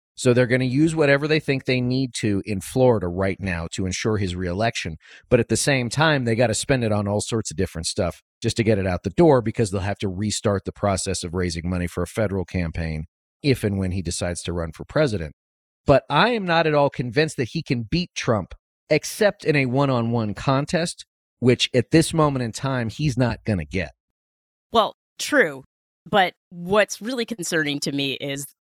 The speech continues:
Speaker 2: you know, he's branding himself right now. He's using that money to brand himself throughout the nation as, like, the conservative, nice guy, as opposed to the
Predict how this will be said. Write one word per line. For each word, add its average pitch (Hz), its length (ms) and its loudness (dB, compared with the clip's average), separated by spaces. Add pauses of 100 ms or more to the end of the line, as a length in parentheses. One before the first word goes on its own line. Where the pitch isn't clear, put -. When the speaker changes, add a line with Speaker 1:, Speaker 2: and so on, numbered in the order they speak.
(120)
Speaker 2:
you 214 120 0
know, - 100 2
he's 196 180 -4
branding 190 460 2
himself 135 500 -8
right 123 260 -4
now. 104 320 -6
He's 156 240 -4
using 160 420 0
that 135 200 0 (140)
money 131 540 -4
to 156 100 -2
brand 135 360 -4
himself 131 540 -4
throughout 131 300 -2
the 123 80 -10
nation 123 500 -4
as, 127 320 -2
like, 135 200 -6
the 135 380 -4
conservative, 165 920 -2
nice 143 760 -4 (200)
guy, 92 480 -6
as 151 160 -6
opposed 135 640 -4
to 143 320 -6
the 135 340 -8